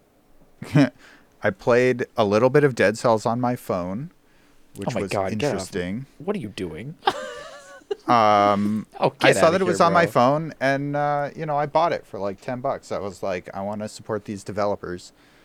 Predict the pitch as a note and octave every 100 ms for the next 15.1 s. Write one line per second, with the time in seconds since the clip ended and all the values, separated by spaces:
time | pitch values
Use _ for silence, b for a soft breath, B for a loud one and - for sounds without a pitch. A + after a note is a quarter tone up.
0 | b b _ - A2+ A2+ A2+ A2 - A#2
1 | A2 A#2 G#2 G2+ G2+ G2 - _ - F#2
2 | F2+ F2+ F#2 D#2 F#2 - F#2+ F2+ D#2+ E2
3 | E2 _ _ _ _ _ _ _ _ -
4 | A#2+ A2+ G#2+ G#2+ G2 F#2 F2+ F#2+ F#2+ F2+
5 | F2+ - _ _ _ _ _ _ _ F#2+
6 | - - - F2 - F2 F2+ - _ _
7 | b b b b b b b b _ _
8 | F#2+ F2 E2+ E2+ E2+ E2 b b b b
9 | b b _ _ _ _ _ _ _ _
10 | _ _ - G2 F#2 - F2+ F2 - F2
11 | F2+ F#2 F#2 G2 - b b b b b
12 | b _ _ _ _ _ _ b b b
13 | b b _ _ _ _ _ - A2+ C#3
14 | G#2+ F#2+ F2+ F2 F#2 G2+ E2 E2+ F2+ A2
15 | D3